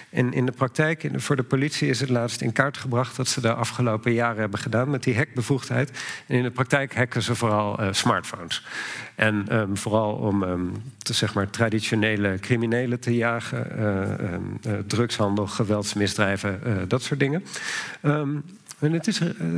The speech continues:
redelijk een streng regime. Eerst moet er een, ehm, eh, officier van justitie, die moet opdracht geven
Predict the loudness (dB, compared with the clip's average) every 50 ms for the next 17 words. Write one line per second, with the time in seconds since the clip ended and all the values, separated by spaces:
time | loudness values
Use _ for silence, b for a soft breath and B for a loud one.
0 | -2 0 0 0 0 2 0 0 -2 0 0 0 0 0 0 0 -2 -2 0 0
1 | 2 2 2 2 0 0 0 0 0 2 2 2 2 2 0 -2 -2 0 0 2
2 | 2 0 -2 0 0 0 0 0 0 0 0 2 2 2 2 2 2 2 2 0
3 | 0 -2 -6 -6 -2 0 0 2 2 2 2 0 0 -2 -2 0 -2 0 0 0
4 | 0 2 2 0 2 2 0 0 0 0 0 0 0 0 0 -2 0 0 0 0
5 | 0 -2 -2 -2 -2 -2 0 0 0 0 0 -2 -2 0 0 2 2 0 0 -4
6 | -4